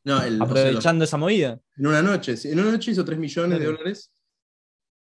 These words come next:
Speaker 1: Eh, sí,
Speaker 2: Sí.
Speaker 1: porque fue el primero, fue como el cabeza de, de ola, y después hizo el sesenta y nueve millones, o sea, como que,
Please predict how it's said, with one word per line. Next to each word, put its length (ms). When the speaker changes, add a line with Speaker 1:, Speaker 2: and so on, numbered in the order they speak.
Speaker 1:
Eh, 220
sí, 140
Speaker 2:
Sí. 40
Speaker 1:
porque 160
fue 120
el 40
primero, 360
fue 160
como 220
el 280
cabeza 440
de, 480
de 200
ola, 340
y 120
después 400
hizo 160
el 80
sesenta 300
y 40
nueve 180
millones, 480
o 40
sea, 200
como 280
que, 80